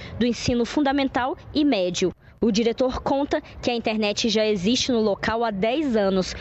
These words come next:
mas que o acesso às redes era limitado. Com os recursos do programa Educação Conectada, foi possível investir em internet rápida e equipamentos como notebooks, que podem sair dos laboratórios e ir para qualquer parte da escola.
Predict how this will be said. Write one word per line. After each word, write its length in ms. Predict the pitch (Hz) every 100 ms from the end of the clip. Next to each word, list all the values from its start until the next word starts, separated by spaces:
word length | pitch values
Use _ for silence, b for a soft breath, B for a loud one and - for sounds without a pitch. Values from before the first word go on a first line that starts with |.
| B 254
mas 160 | 262
que 100 | -
o 20 |
acesso 380 | 285 - 262 285
às 80 | 262
redes 340 | 262 233 233
era 220 | 262 247 254
limitado. 800 | 262 285 - 254 214 202 175 B B B
Com 140 | 277
os 100 | 277
recursos 480 | 269 240 262 - 254
do 100 | -
programa 540 | - 226 208 214 214 214
Educação 540 | 196 - 196 - 240
Conectada, 720 | 247 202 - - 220 226 247 B B
foi 180 | 233 220
possível 480 | 240 - 247 233
investir 600 | 240 262 294 - - 302
em 100 | 294
internet 500 | 269 233 202 196 -
rápida 480 | 175 190 214 240 247 B B 233
e 60 |
equipamentos 720 | 220 - 233 208 214 226 220
como 240 | - 208 202
notebooks, 760 | 190 - 180 202 247 285 - B B
que 120 | 247
podem 280 | - 214 208
sair 440 | - 220 202 330
dos 160 | 330 311
laboratórios 760 | 320 330 330 320 233 226 247 - B -
e 160 | 247
ir 100 | 220
para 220 | - 247 233
qualquer 580 | - 262 - 247 285 -
parte 360 | 233 208 -
da 80 | 220
escola. 540 | 202 - 190 165 165